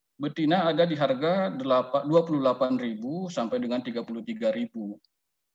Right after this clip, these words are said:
Eh, bob-,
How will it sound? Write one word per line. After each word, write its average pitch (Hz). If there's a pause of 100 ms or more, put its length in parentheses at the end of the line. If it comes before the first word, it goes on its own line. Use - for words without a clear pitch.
(920)
Eh, 113 (680)
bob-, 131